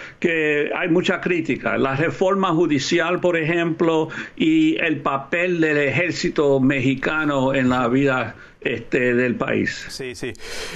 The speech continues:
Speaker 2: Sí, la reforma judicial, primero, eh, a-, apuntar qué es lo que, que incluye. Eh, en realidad, la parte más polémica es que a partir del dos mil veinticinco, eh, los jueces en el país, eh, y las juezas van a tener que ser,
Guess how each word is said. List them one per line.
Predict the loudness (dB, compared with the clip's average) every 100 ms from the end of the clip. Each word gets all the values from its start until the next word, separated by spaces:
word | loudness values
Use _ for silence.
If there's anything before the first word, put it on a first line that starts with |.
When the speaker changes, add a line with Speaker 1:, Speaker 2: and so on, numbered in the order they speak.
| -4
Speaker 2:
Sí, | -2 0 -2
la | -2 -2
reforma | -2 0 0 0
judicial, | 0 0 0 0 0
primero, | 0 2 2 0 -2 -4
eh, | 0 0 0 0 0 -2 -2
a-, | -4 -2 -4
apuntar | -2 -2 -2 -4 -2
qué | -2
es | 0 0
lo | 0
que, | 0 0 -2 -4
que | -2
incluye. | -2 0 0 2 0 -2 -4
Eh, | -4 -2 -4 -2
en | -2
realidad, | -2 0 -2
la | -2
parte | -4 -4
más | -2 -4
polémica | -2 0 2 0 -2 -2 -4 -4
es | -2 0 0 -2
que | -4 -2 0 -2
a | -2
partir | -6 -2 0
del | 2
dos | 2 0
mil | 0
veinticinco, | 0 -2 -2 -2 -2 -2 -4 -6 -12 -20 -18 -6
eh, | -2 0 0 0
los | 0 -2
jueces | -2 -2 0 -4 -2 -2
en | -2
el | -2
país, | -2 0 0 -2 -8 -4
eh, | -2 0
y | -2
las | -2
juezas | -2 -2 -2
van | -2
a | -2
tener | -2 -4
que | -4 -2
ser, | -2 -2